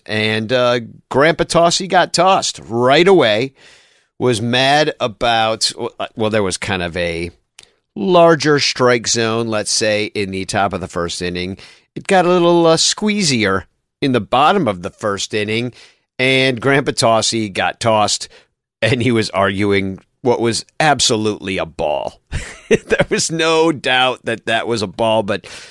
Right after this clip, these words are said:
Grandpa Tossy was mad because apparently it was a strike earlier in the inning when the Cubs were up to bat. Well, Rizzo doubled, with Torres on first, if you recall, and that made it one to nothing Yankees.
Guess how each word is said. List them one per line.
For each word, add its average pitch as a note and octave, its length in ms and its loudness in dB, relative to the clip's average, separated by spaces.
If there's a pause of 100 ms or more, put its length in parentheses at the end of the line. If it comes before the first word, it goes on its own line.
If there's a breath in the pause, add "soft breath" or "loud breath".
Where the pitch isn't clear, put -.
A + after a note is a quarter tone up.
(160 loud breath)
Grandpa G3+ 240 4
Tossy C#3+ 340 2
was G2+ 120 -4
mad F2+ 240 -6
because F#2 220 -6
apparently F2+ 440 -4
it E2 40 -10
was D#2+ 320 -10
a D#2 160 -8
strike - 600 0 (260)
earlier D#3+ 480 4
in A#2+ 260 -2
the A#2 60 -4
inning A2+ 420 -6
when G#2 160 -6
the F#2+ 80 -8
Cubs G2+ 300 -4
were E2+ 100 -4
up - 100 -10
to F2+ 100 -6
bat. E2 220 -4 (1000 soft breath)
Well, F3+ 360 8 (320)
Rizzo E3 500 6
doubled, G2+ 680 -2 (720)
with A2 140 2
Torres G2 340 0
on E2 160 -6
first, F#2+ 320 -4
if F2+ 120 -10
you F2 100 -10
recall, B2 640 0
and G#2 280 -4
that G2 140 -6
made G2+ 140 -4
it - 100 -12
one G2 280 -4
to G2 100 -6
nothing G2 380 -4
Yankees. B2 600 0